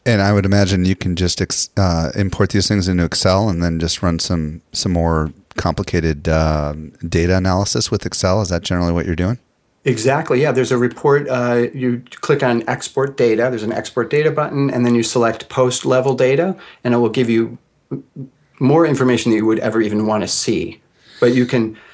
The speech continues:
Speaker 2: uh, you know, look at, of people. Here's what I tend to do. This is what I prefer.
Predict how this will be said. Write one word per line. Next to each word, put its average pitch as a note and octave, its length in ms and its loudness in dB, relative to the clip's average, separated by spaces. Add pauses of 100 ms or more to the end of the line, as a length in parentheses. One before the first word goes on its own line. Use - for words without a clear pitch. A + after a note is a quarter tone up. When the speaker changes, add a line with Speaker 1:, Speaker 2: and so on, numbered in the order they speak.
(200)
Speaker 2:
uh, G#2+ 280 -2 (180)
you C3 40 -2
know, G#2 120 0
look B2 260 0
at, - 240 0 (480)
of D3 220 0
people. D#3+ 280 0
Here's G3 220 2
what D#3+ 220 -2
I C3 320 -2 (180)
tend C3+ 280 -2
to A2 40 2
do. G2 260 -2
This A2+ 140 -6
is A#2 100 -6
what A2 120 2
I G#2+ 140 2
prefer. G#2 500 -4